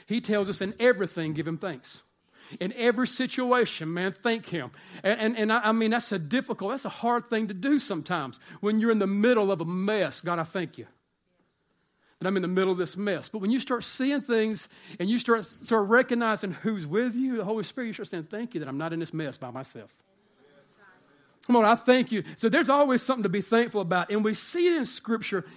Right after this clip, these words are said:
that we see that the, the enemy is always trying to attack the praise that we have for him, this lifestyle of thankfulness. And so I want you to grab this.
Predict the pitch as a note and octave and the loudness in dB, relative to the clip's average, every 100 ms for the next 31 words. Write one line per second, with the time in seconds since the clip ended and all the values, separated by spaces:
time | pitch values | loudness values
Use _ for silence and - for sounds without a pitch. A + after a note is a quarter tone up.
0 | - - G3+ G#3+ D4 - - B3 G#3 F3+ | -20 -2 0 2 0 0 0 0 0 -4
1 | F3+ G3+ G3 G#3+ A#3+ B3+ A#3 G3+ E3+ F#3+ | -4 -4 -6 -6 -4 0 2 0 -2 -8
2 | D4 C#4+ C4 - - G#3+ G#3 - F3 - | -6 -4 -4 -4 -6 -4 -4 -4 -6 -6
3 | - A3+ A#3 _ _ _ E3 - A#3+ B3+ | -6 -6 -8 _ _ _ -12 -6 -2 -2
4 | C#4 A3 F#3 F#3+ - G#3 F#3+ F#3 - A3 | -2 -2 -4 -6 -6 -6 -6 -8 -2 0
5 | E3 E3 C3 - - D#3+ A#3+ - A3+ B3+ | 0 -2 -8 -14 -10 -4 -4 -2 -4 -4
6 | A#3+ - G3+ G3 F3+ G3+ G3+ - D3 A2+ | -6 -2 0 0 -2 -2 -2 -4 -12 -12
7 | - - F#3 G#3 A#3+ C4+ E4+ B3+ A#3+ F3 | -16 -16 -6 -2 0 2 0 0 -4 -4
8 | E3 B3+ A#3 F#3+ F3 | -2 -2 0 -2 -4